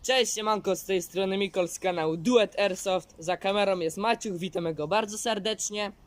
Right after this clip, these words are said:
A w dzisiejszym odcinku kolejna recenzja, tym razem Colta dziewięćset, je-, tysiąc dziewięćset jedenastki od Wella. Jest to najtańsza replika Colta tysiąc dziewięćset jedenastki,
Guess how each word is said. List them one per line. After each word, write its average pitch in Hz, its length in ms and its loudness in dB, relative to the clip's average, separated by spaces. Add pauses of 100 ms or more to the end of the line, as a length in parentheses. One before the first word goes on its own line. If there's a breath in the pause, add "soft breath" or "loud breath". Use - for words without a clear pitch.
(440 loud breath)
A - 80 -4
w 185 40 -4
dzisiejszym 240 460 -2
odcinku 226 440 -2
kolejna 233 420 2
recenzja, 190 680 -2 (260)
tym 190 140 0
razem 196 420 2 (760)
Colta 247 460 4
dziewięćset, 214 580 -2 (120)
je-, 196 300 -4 (140)
tysiąc 214 280 -4
dziewięćset 226 360 0
jedenastki 202 680 -2
od 185 280 0 (380)
Wella. 185 420 2 (220)
Jest 190 140 -8
to 202 100 -4
najtańsza 196 800 -2 (920)
replika 185 760 0 (520)
Colta 202 480 0
tysiąc 180 320 -8
dziewięćset 190 340 -4
jedenastki, 185 760 -4